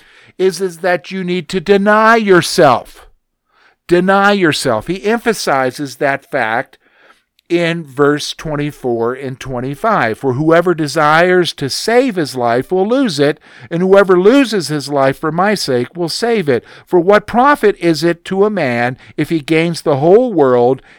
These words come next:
and is himself destroyed or lost?" So what we're talking about here in denying oneself is, is that if I'm truly following him,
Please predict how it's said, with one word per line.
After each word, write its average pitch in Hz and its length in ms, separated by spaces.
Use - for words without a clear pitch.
and 151 180
is 180 340
himself 151 760
destroyed 120 960
or 160 200
lost?" 170 580
So 202 160
what 208 240
we're 196 120
talking 254 520
about 139 260
here 147 180
in 147 160
denying 196 640
oneself 127 760
is, 196 300
is 180 160
that 175 380
if 233 260
I'm 196 220
truly 302 500
following 220 680
him, 131 480